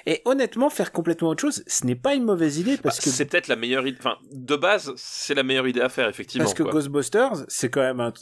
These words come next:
Speaker 1: un truc assez porteur. Et d'ailleurs, elles font un peu la même chose, hein. C'est, elles chassent des fantômes avec les mêmes armes. Euh, et, euh, donc c'est une équipe féminine.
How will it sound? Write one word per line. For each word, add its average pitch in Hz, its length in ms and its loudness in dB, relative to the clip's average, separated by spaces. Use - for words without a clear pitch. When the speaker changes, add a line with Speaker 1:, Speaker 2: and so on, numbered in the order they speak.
Speaker 1:
un 117 260 -4
truc 143 220 0
assez 123 180 0
porteur. 180 340 0
Et 139 80 -2
d'ailleurs, 165 240 4
elles 135 80 -2
font - 280 -8
un 160 120 0
peu 185 280 -2
la 180 120 2
même 165 180 -2
chose, 175 280 2
hein. 135 160 -2
C'est, 123 180 -2
elles 107 220 0
chassent 123 200 0
des 117 100 0
fantômes 139 540 0
avec 120 200 0
les 120 100 4
mêmes 110 240 -2
armes. 127 440 2
Euh, 110 840 2
et, 131 340 0
euh, 131 340 2
donc 165 180 2
c'est 160 100 2
une 139 80 2
équipe 135 260 -2
féminine. 156 460 0